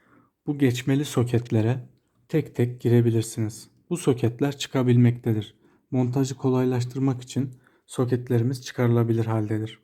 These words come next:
Burada size on santim ile yirmi santimlik bir sensör kablosu gönderilecektir. Aynı şekilde aynı renklere uyarak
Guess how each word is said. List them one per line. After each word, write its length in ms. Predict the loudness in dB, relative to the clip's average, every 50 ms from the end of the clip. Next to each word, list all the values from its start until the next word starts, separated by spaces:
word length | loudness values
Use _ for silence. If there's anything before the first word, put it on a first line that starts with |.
| _ _ _ _ _ _ _ _ _ _ _ _ -20 _ _ _ _ _ _ _ _ _ _ _ _ _ _ _ _ _ 0
Burada 460 | 0 2 4 2 2 2 0 -4 -10 _ _ _
size 680 | -16 -8 -6 -4 0 2 4 4 2 2 -4 -10 -18 _ _ _ _ _ _ _ _ _ _ 0
on 200 | 2 2 2 2
santim 480 | 0 -2 -2 -2 -2 -2 -2 0 0
ile 160 | 0 0 0
yirmi 280 | -2 -2 -2 -2 -2 -4
santimlik 680 | -4 -2 -2 -2 -2 -2 -2 -2 -2 -2 -4 -6 -12
bir 60 | -14
sensör 480 | -8 -4 -2 -2 0 0 0 0 -2 0
kablosu 500 | 2 0 0 2 0 -2 -2 -4 -2 0
gönderilecektir. 920 | 2 2 4 2 2 0 0 -2 -2 -2 -4 -6 -6 -6 -6 -8 -8 -8 -12 _ -20 -20 -20 _ _ _ _ _ _ _ _ _
Aynı 280 | 2 2 4 4 2 2
şekilde 680 | 0 0 0 0 -2 -4 -2 0 2 2 0 -2 -6 -14 _ _ _ _
aynı 260 | 0 2 2 4 4
renklere 400 | 4 4 2 2 2 2 2 2
uyarak 540 | 2 0 0 2 2 2 2 0 -2 -6 -12